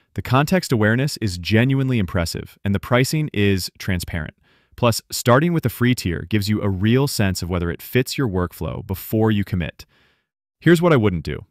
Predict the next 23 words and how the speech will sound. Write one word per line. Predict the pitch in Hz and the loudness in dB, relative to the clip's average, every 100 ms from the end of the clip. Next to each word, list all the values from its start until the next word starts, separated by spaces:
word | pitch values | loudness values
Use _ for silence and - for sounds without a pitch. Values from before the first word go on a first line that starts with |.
| _ _ _ _ _ - | _ _ _ _ _ -2
I | 107 | 2
wouldn't | 139 185 170 | 4 2 2
pick | 156 | 0
either | - 113 139 170 | 2 2 4 2
one | 101 78 - - | 2 -2 -8 -8
expecting | 110 - 113 - 127 | -8 0 0 0 -2
it | 120 | -2
to | - | -2
replace | 101 - 104 98 - | -2 0 0 0 -2
your | |
coding | - 107 104 131 | -4 0 2 0
skills | - 143 151 175 - - - _ - | -2 -2 -2 -4 -8 -14 -20 _ 2
or | 120 127 | 2 2
magically | - 107 117 131 - 139 | 2 4 4 2 -2 0
make | 101 98 | 0 0
you | 101 | 0
a | 92 | 0
better | 92 90 | 0 -2
developer | 87 90 117 101 85 82 | -2 0 2 2 -2 -4
overnight. | 90 82 87 65 - _ _ _ _ _ | -4 -2 -4 -6 -12 _ _ _ _ _
These | 123 135 | 2 2
are | |
tools, | - - 120 92 - - | -2 0 0 0 -4 -10